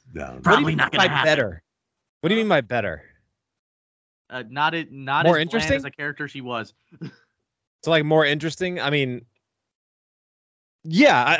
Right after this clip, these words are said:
Speaker 2: I, I think she could be. I, I mean, I think if they wro-, they wrote her a different way or something, she was just never that interesting to me to begin with. So I just didn't, never got into it.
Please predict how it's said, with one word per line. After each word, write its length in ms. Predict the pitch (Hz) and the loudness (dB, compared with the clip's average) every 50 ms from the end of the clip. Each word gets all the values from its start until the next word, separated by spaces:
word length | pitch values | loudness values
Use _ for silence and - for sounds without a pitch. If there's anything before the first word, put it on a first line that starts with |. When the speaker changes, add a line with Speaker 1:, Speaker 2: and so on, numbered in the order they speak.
| 185 | 4
Speaker 2:
I, 120 | 202 202 185 | 4 4 2
I 40 | 180 | 2
think 200 | - 220 214 - | 2 2 2 0
she 120 | - 165 | -4 -4
could 260 | - - 180 208 202 | 0 2 2 2 2
be. 280 | 156 151 151 170 185 156 | 2 0 0 -2 -2 -6
I, 200 | - 120 104 139 | -8 -8 -6 -6
I 20 | |
mean, 160 | 143 147 143 | -4 -2 -2
I 80 | 139 135 | -2 -2
think 180 | - 170 156 123 | -2 -2 -4 -2
if 60 | 131 | -2
they 140 | 160 143 127 | 0 -2 0
wro-, 240 | 113 127 117 104 - - | -2 -4 -6 -8 -12 -6
they 160 | 131 131 127 | -2 -2 -2
wrote 260 | 117 110 120 135 151 | 0 0 0 0 2
her 180 | 131 139 135 131 | 2 2 2 2
a 40 | 123 | 2
different 340 | 117 127 117 131 113 92 90 | -2 -6 -8 -8 -10 -10 -6
way 400 | 95 101 143 143 143 131 117 117 123 113 | -4 -4 -4 -4 -4 -8 -12 -16 -12 -8
or 120 | - 117 | -8 -6
something, 500 | - - 120 107 95 - 117 123 135 - - _ _ _ _ _ | -4 -4 -6 -6 -4 -4 -4 -6 -6 -10 -16 _ _ _ _ _
she 140 | - 165 | 2 6
was 140 | 175 170 156 | 6 6 6
just 140 | 165 156 123 | 6 2 2
never 260 | 156 147 147 147 147 | 2 2 4 4 4
that 180 | 139 131 123 117 | 4 4 2 2
interesting 360 | 120 117 120 113 - 127 117 | -2 -6 -8 -10 -10 -10 -10
to 100 | - 120 | -8 -8
me 220 | 113 110 110 107 101 | -6 -4 -4 -4 -6
to 180 | 90 - 107 | -6 -10 -10
begin 320 | 90 92 80 98 101 98 87 | -10 -6 -6 -4 -6 -4 -6
with. 260 | 80 73 - - _ _ _ _ _ _ _ _ _ _ _ | -8 -8 -10 -12 _ _ _ _ _ _ _ _ _ _ _
So 220 | _ - 113 110 104 | _ 0 2 4 4
I 160 | 101 98 98 | 4 4 2
just 180 | 90 90 87 - | 0 -4 -6 -6
didn't, 180 | 107 101 98 | -6 -4 -4
never 200 | 95 95 90 90 | -4 -4 -4 -4
got 180 | 82 80 78 82 | -4 -4 -4 -4
into 260 | 87 85 - 82 67 | -6 -8 -10 -12 -14
it. 160 | 58 53 - | -14 -16 -18